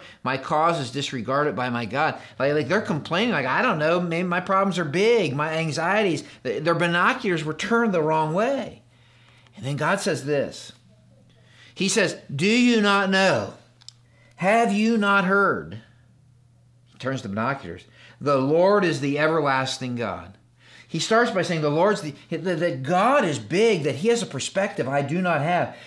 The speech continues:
He has an everlasting perspective, that he sees the beginning from the end." He says, "He's the creator of the ends of the earth." that he made everything. He spoke and creation happened,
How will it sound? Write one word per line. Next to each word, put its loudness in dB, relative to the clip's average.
He 0
has 4
an 0
everlasting 0
perspective, -4
that -2
he -4
sees 0
the -8
beginning -4
from -2
the -4
end." -6
He -8
says, 2
"He's 0
the -2
creator 0
of -6
the 0
ends 0
of -2
the 0
earth." -2
that 0
he 0
made 0
everything. 2
He 2
spoke 0
and -2
creation 0
happened, -4